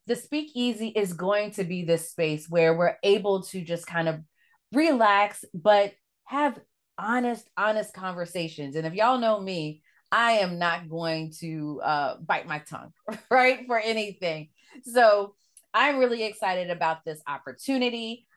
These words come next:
I really want you to be a part of it. Um, there is going to be a couple of episodes that will be shared as a part of D E I After Five, but the Speakeasy is going to be its own show. And so if you want more information on that or to be a part of that community,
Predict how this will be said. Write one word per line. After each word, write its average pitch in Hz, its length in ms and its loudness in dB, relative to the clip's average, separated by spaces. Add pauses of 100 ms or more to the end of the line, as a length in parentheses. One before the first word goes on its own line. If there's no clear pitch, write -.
I 170 140 2
really 202 320 -2
want 185 360 -8
you 185 180 -8
to 185 120 -10
be 156 160 -6
a 143 40 -4
part 233 380 2
of 220 140 4
it. 214 220 0 (300)
Um, 185 300 -2 (100)
there 196 300 2
is 196 300 0
going 180 400 -8
to 190 100 -6
be 165 500 -6 (280)
a 202 60 -6
couple 330 280 2
of 226 180 0
episodes 190 640 -2
that 170 180 0
will 190 80 -2
be 185 140 -8
shared 190 360 0
as 170 160 0
a 180 60 -4
part 330 280 2
of 208 160 -6
D 180 200 -14
E 175 40 -2
I 165 160 4
After 160 320 -2
Five, 151 400 0 (300)
but 185 140 -8
the 185 80 -10
Speakeasy 247 680 -6
is 175 140 -6
going 175 260 -4
to 180 80 -14
be 165 160 -6
its 151 220 -8
own 170 280 -2
show. 143 480 -2 (300)
And 196 180 0
so 190 220 4
if 175 220 -4
you 226 260 2
want 208 340 2
more 180 260 -2
information 165 680 -4
on 147 280 0
that 233 260 6
or 185 100 2
to - 140 -8
be 160 140 -2
a 143 40 0
part 156 280 0
of 147 200 -2
that 202 300 4
community, 202 600 -4